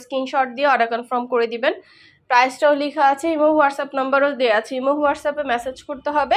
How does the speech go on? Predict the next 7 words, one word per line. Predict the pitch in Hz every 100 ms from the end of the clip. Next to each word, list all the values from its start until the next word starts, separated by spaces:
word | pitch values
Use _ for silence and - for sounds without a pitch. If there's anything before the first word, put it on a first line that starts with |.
| - - - - -
সেখানে | 330 320 320 320 285
অনলাইনে | 285 285 285 285 285
অর্ডার | 254 262
কনফার্ম | 269 - 262 262
করতে | 254 247 254
হবে। | 233 180 - - _ _ _ _ _ _ _ _ _ _
নতুন | 294 294 311